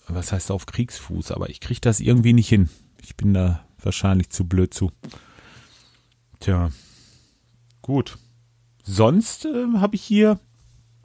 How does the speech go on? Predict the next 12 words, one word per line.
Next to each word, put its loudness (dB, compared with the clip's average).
eigentlich 0
nichts -2
groß 2
zu 0
erzählen. 6
Jetzt 0
gleich, 0
wie -4
gesagt, -2
wieder 2
die 0
Arbeit. 2